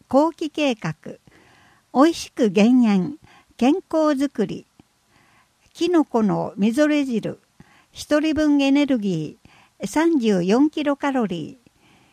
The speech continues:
塩分、零点四グラム、材料、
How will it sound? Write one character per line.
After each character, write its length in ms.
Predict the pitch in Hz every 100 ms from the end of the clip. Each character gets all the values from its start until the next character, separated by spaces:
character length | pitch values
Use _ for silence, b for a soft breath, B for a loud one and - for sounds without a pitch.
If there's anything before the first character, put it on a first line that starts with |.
| b -
塩 300 | 320 330 214
分、 300 | 180 143 - _ _ -
零 280 | 240 320 302
点 360 | 226 185 165
四 260 | 170 240 285
グ 120 | 285
ラ 140 | 240 180
ム、 200 | 139 - _ _ b b b b b _ 175
材 320 | 175 240 302
料、 440 | 302 254 165 -